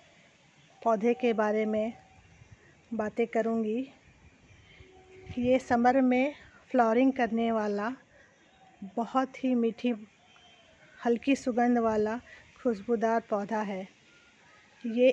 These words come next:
एक वाइन है और एक पेरेनियल है। आप चाहे तो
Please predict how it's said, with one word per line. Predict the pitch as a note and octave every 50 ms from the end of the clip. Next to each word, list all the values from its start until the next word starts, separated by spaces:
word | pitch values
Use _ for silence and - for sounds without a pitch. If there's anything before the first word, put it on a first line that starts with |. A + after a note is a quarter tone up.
| C4 -
एक | B3+ B3+ B3 - - G#3+
वाइन | A3 A3 G#3+ A#3 C4 C4+ B3+
है | A3 A#3+ B3+ B3 B3 C4 C#4+ D4 - - _ _ _ _ _ - - - - - - - - _ _ _ _ _ _ _ _ _ - - - - - _ _ _ -
और | A#3 A#3+ A#3
एक | A#3 B3 A#3+ - - -
पेरेनियल | A#3+ A3+ A3 A#3 A3 A3+ A#3 A#3 A#3 A#3+ B3 A#3+
है। | F#3+ G#3+ G3 F#3+ G3 - - - - - - - - - - - - -
आप | A3 A#3 A#3 A#3 -
चाहे | - B3+ A#3 A#3 G#3 C4 C4+
तो | C4 - C4+ C4 C#4 C#4 C4